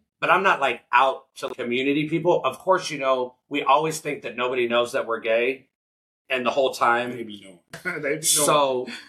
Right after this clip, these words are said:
Speaker 1: um, yeah, so we get to that stage. Now I'm drinking a lot. Now I'm smoking weed. Now I'm, you know, doing all these things. But now I have this Adderall. So I start kind of excelling in school, but not really because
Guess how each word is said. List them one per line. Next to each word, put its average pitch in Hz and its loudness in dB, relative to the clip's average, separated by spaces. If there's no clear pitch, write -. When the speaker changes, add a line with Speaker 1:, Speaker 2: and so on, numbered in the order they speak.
Speaker 1:
um, 123 0
yeah, 131 2
so 147 -6
we 139 0
get 156 -2
to 165 0
that 135 0
stage. 123 -8
Now 143 6
I'm 143 0
drinking 135 -4
a 117 -2
lot. 107 -4
Now 123 2
I'm 143 -2
smoking 131 -2
weed. 107 -6
Now 127 2
I'm, - -10
you 127 -6
know, 113 -2
doing 123 -4
all 120 0
these 110 -8
things. 151 -2
But 143 -4
now 143 2
I 151 -2
have 131 -2
this 113 -8
Adderall. 139 -2
So 147 -2
I 151 4
start - 0
kind 160 0
of 196 -4
excelling 196 -2
in 190 0
school, 190 0
but 135 -6
not 127 0
really 131 0
because 120 -4